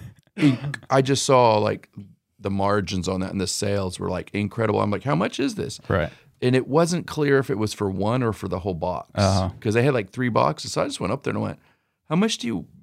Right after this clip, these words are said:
Speaker 1: is this, you know, you know?" So even if it was, like, per item, I can't remember what they were charging. It was, like, an incredible steal.
Speaker 2: Yeah.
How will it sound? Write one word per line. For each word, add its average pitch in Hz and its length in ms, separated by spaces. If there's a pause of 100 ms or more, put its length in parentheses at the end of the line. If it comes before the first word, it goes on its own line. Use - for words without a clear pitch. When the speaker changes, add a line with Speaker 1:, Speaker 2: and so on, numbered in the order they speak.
(120)
Speaker 1:
is 135 160
this, 180 360
you 156 140
know, 131 480 (500)
you 120 100
know?" 101 120
So 143 240
even 185 200
if 233 200
it 139 80
was, 123 160
like, 120 240
per 123 420 (240)
item, 120 540
I 107 80
can't 139 160
remember 110 260
what 98 140
they 107 80
were 98 100
charging. 101 480 (600)
It 131 80
was, 113 180
like, 104 240
an 101 120
incredible 90 480
steal. 87 500
Speaker 2:
Yeah. 92 240